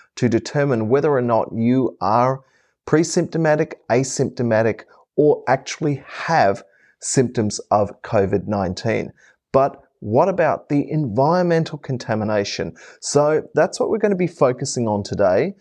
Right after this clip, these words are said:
I'm gonna be reviewing what certainly I and my lab has learnt about this over the last couple of weeks and months.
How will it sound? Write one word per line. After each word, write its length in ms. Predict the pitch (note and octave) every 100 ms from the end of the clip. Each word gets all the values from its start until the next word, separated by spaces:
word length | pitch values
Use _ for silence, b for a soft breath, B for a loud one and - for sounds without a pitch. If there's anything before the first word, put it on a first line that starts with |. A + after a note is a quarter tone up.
| b b b -
I'm 140 | C3
gonna 200 | D3+ F#3
be 140 | G3+
reviewing 760 | D#3 C3+ A2+ A2+ B2 C3 C3 C#3 C#3+ -
what 360 | A#2 A#2+ -
certainly 480 | - D3 - B2+ - _ -
I 240 | A2 A2+ B2+
and 180 | G#2
my 160 | G2+ G#2+
lab 340 | G#2+ G#2+ G#2+
has 200 | A#2 G2+
learnt 380 | G2+ G#2+ B2+ D#3
about 300 | C#3 A#2 A2+
this 280 | C3 C#3 - -
over 200 | A2 A2
the 120 | G2+
last 460 | G2+ G2+ A#2 - -
couple 260 | - G#2
of 120 | G2
weeks 380 | G#2 B2+ C3+ -
and 160 | G#2+ G#2+
months. 460 | B2 A#3+ B3 -